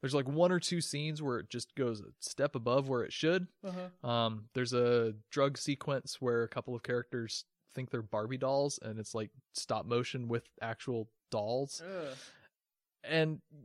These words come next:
Speaker 1: you can see that working,
Speaker 2: Hmm.
Speaker 1: like, if I just describe it, but it's just a little weird in the movie.
Speaker 2: Yeah.
Speaker 1: Um, just a little too hyper reality.
Speaker 2: Hmm.
Speaker 1: Although the payoff is funny.
Speaker 2: Okay.
Speaker 1: Um, it's got Billie Lourd in it, and she's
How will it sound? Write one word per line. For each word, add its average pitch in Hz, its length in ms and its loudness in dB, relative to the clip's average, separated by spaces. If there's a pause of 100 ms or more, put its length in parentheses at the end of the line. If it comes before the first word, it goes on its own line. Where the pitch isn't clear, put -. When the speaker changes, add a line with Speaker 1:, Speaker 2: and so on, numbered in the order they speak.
(200)
Speaker 1:
you 196 200 -2
can 185 220 4
see 220 440 -2
that 214 260 2
working, 220 640 0 (260)
Speaker 2:
Hmm. 175 120 -8
Speaker 1:
like, 147 360 2 (220)
if 147 140 -2
I 143 60 2
just 139 200 -6
describe 143 460 2
it, 160 140 2
but 131 100 -4
it's 135 140 -2
just - 200 -4
a 120 40 -2
little 110 240 -2
weird 110 260 -2
in 107 80 -6
the 107 60 -6
movie. 110 460 -4
Speaker 2:
Yeah. 139 280 -6 (340)
Speaker 1:
Um, 117 300 2
just 131 200 -6
a 123 40 -2
little 123 440 0
too 117 220 -6
hyper 107 280 -4
reality. 104 600 -4 (260)
Speaker 2:
Hmm. 147 120 -14 (600)
Speaker 1:
Although 131 200 4
the 117 60 -4
payoff 110 380 -2
is - 80 -10
funny. - 280 -14 (480)
Speaker 2:
Okay. 160 180 -12 (440)
Speaker 1:
Um, 117 540 0 (680)
it's - 100 -14
got 135 180 0
Billie 147 240 2
Lourd 135 280 2
in 135 120 -2
it, 156 140 -4 (580)
and 113 140 -6
she's 123 500 -4